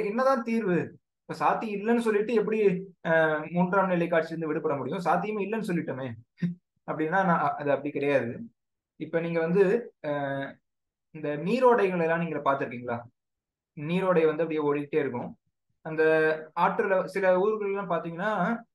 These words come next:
அ, படித்துறைன்னு வச்சிருப்பாங்க. அந்த ஆத்துல இறங்கி குளிக்கிறதுக்குன்னு படித்துறை வச்சிருப்பாங்க. காலகாலமா மக்கள் வந்து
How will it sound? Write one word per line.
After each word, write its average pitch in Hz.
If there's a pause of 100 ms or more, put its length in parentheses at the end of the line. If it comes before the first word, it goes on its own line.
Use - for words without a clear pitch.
(100)
அ, 156
படித்துறைன்னு 175
வச்சிருப்பாங்க. 131 (280)
அந்த 147
ஆத்துல 160
இறங்கி 151
குளிக்கிறதுக்குன்னு 160
படித்துறை 156
வச்சிருப்பாங்க. 127 (520)
காலகாலமா 202
மக்கள் 180
வந்து 196